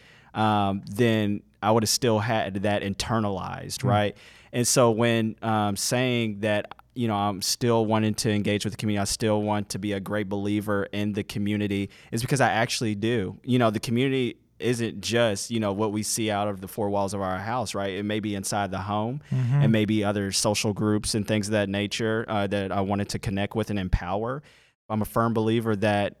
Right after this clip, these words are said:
Speaker 1: I just had to open up my mouth and share this story, for one, learn about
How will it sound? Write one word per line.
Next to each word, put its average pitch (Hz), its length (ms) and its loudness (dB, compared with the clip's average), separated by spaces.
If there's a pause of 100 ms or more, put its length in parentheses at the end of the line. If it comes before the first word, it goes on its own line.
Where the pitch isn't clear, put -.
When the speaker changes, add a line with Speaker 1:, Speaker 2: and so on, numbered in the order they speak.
Speaker 1:
I 107 120 2
just 120 160 0
had 127 100 2
to 104 100 0
open 110 240 4
up 104 100 0
my 101 100 0
mouth 101 280 -2
and 95 120 0
share 120 300 0
this 113 140 -2
story, 95 360 -2
for 98 180 -6
one, 90 480 -4 (360)
learn 110 380 4
about 110 480 4